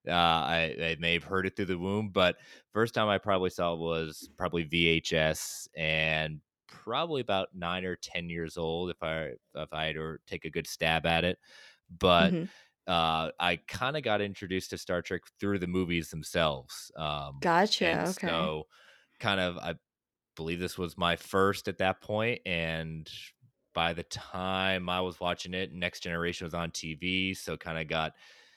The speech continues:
Speaker 1: you know, binging before binging any chance I got to see Star Trek: The Next Generation, watched that, and then just kind of fell into all the movies and, you know, kind of became a bigger movie buff of Star Trek,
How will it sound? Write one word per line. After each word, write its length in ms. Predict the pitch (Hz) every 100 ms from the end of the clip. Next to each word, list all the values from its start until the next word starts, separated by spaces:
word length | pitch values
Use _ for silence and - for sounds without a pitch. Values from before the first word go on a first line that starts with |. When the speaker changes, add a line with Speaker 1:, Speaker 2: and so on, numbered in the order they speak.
| _ _ -
Speaker 1:
you 100 | 85
know, 240 | 76 71 - -
binging 320 | 95 90 90
before 320 | 87 98 85
binging 400 | 76 85 85 90
any 140 | 87
chance 300 | 82 90 80
I 80 | 82
got 260 | 78 82 -
to 80 | 95
see 220 | - 85
Star 240 | - 90
Trek: 220 | 85 95 80
The 60 |
Next 180 | 87 -
Generation, 920 | 95 87 85 87 90 - 101 98 98 - _
watched 380 | 78 82 - -
that, 260 | 85 85 90
and 160 | 85
then 180 | 82 85
just 180 | 80 -
kind 180 | 87 82
of 160 | 82 76 - - _ _
fell 180 | 101 95
into 140 | 92 92
all 240 | 95 92
the 80 | 90
movies 760 | 87 92 92 95 95 98 - -
and, 640 | 82 80 80 78 78 78 - - _ _ _ -
you 100 | 78
know, 120 | 76
kind 200 | - 85
of 120 | 78 - _ _ _ _ _ -
became 320 | 90 101 95
a 60 |
bigger 640 | 85 98 92 92 87 87 92 _
movie 360 | 110 113 110 98
buff 300 | 90 87 98
of 120 | 82
Star 240 | - 82
Trek, 280 | 80 95 87